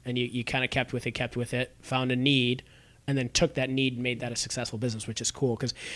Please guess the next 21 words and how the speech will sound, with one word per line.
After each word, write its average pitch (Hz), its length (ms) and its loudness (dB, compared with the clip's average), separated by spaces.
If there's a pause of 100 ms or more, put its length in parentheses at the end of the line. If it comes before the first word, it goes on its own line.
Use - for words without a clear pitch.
(160)
it, 208 160 12
it's 208 120 12
been 202 120 12
interesting 202 400 10
for 156 160 4
me 147 440 10
to 143 120 2
have 135 200 6
a - 20 2
bunch 131 180 4
of 135 60 -2
different 127 260 -2
people 131 260 2
on 117 120 0
and 113 100 -4
see - 140 0
how 131 160 0
they've 123 160 -2
kinda 117 200 -4
fallen 120 500 -2
into 117 640 0